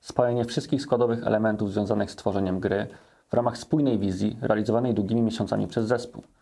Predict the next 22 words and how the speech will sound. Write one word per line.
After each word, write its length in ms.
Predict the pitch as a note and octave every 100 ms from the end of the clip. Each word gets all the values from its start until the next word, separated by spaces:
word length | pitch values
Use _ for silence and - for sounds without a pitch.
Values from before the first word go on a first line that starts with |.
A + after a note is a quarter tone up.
| _
To 100 | A2+
właśnie 240 | A#2 C3+
te 100 | D#3
składowe 540 | D3 - C#3 D3+ A2+ -
elementy 460 | G2+ G2+ F#2+ F#2+
wpływają 360 | - F#2+ G2 F#2
na 60 |
nasze 280 | F2+ F2 -
gry. 180 | - - - _
Chodzi 240 | - A#2 B2
o 80 | C#3
to, 100 | C3+
że 120 | A#2
kiedy 180 | A#2+ A#2+
stosuje 340 | - A#2+ C#3
się 120 | C#3
pewne 280 | - B2 A#2+
zasady 300 | A2+ B2+ A#2
projektowania, 600 | - A#2 - A2 F#2+ F2 -
nawet 240 | A2+ G#2+ A2+
pozornie 400 | A#2+ A2 C3+ D#3
uniwersalne, 720 | D3+ D3+ D3 C3+ G2 G#2+ A#2